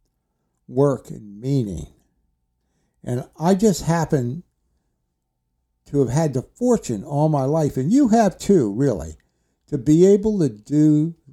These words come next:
something that seems rewarding to you, but of service to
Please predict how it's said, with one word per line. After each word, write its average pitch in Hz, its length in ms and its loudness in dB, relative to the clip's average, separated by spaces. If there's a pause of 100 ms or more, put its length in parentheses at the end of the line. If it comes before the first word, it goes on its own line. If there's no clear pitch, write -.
(180)
something 143 560 -2
that 113 300 -6 (340)
seems 139 720 -2
rewarding 147 640 0
to 117 80 -6
you, 135 540 -4
but 127 140 -4
of 110 180 -4
service 151 560 0
to - 100 -14